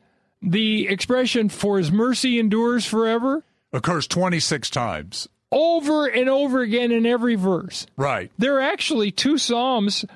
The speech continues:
Speaker 1: Psalm fourteen and Psalm fifty-three, that are almost identical, except for a little bit at the very end. And that's okay, too. If the Lord wishes to include in the Psalter the same Psalm twice,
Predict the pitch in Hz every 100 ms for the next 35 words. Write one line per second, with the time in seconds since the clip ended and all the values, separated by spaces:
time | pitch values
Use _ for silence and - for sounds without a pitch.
0 | - - 247 233 - 240 254 226 240 254
1 | 226 190 - 226 220 190 233 196 208 180
2 | 240 262 262 214 190 196 208 240 269 254
3 | 208 - 196 175 208 254 220 - 151 -
4 | - _ 175 - 220 202 196 185 214 220
5 | 190 202 190 156 190 196 190 180 202 214
6 | 175 185 - - _ _ - 202 220 -
7 | - 170 226 240 277 269 285 - 285 370
8 | - - 196 185 185 226 277 214 214 247
9 | - 247 196 247 233 202 233 247 247 226
10 | 208 180 233 240 254 233 202 190 - 226
11 | 233 247 240 - 226 226 214 - 196 226
12 | 285 220 269 -